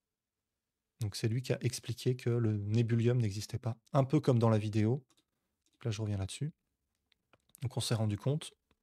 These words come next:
que déjà, bah, les deux raies d'émission ici, elles étaient pas tout à fait à la même fréquence.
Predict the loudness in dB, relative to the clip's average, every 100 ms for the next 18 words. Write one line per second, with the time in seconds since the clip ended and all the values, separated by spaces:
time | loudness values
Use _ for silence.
0 | _ _ _ _ _ _ 4 4 6 6
1 | 8 8 6 2 0 4 4 4 4 4
2 | 4 4 2 0 0 -2 -4 -8 -6 -2
3 | -2 0 0 0 0 0 -4 2 2 4
4 | 2 2 -4 _ _ _ _ _ -2 2
5 | 2 0 -2 -4 -2 -4 -10